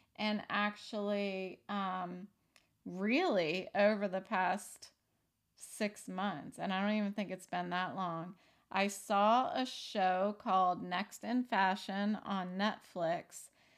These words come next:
and my mom recommended it for me, and it inspired me to try to upcycle clothes. So I had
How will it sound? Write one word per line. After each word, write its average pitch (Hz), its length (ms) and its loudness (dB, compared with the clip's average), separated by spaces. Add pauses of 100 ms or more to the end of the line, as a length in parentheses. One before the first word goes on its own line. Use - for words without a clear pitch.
(280)
and 196 480 2
my 180 140 0
mom 214 440 4
recommended 180 640 -4
it - 240 -6
for 165 220 -4
me, 185 420 -4
and 185 360 -2
it 196 140 2
inspired 214 760 4
me 180 520 -2 (320)
to 202 500 0 (400)
try 214 240 8
to 214 220 6
upcycle 196 840 2
clothes. 196 680 4
So 190 640 4 (380)
I 196 100 2
had 202 440 6